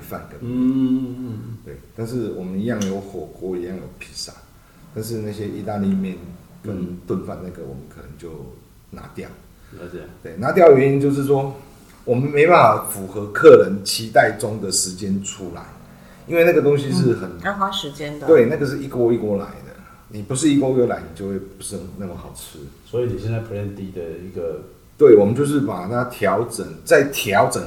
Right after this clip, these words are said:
Speaker 1: 回来说，我们就是定位成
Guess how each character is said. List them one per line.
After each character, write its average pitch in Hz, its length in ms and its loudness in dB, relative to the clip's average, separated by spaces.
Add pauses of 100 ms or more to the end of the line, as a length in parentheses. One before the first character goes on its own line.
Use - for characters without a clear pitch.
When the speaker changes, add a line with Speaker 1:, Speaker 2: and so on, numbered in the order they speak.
Speaker 1:
回 98 200 -6
来 92 200 -8
说， 90 420 -10 (600)
我 95 100 -4
们 98 160 2
就 127 100 -4
是 120 280 -6 (300)
定 113 220 2
位 110 180 4
成 82 200 -8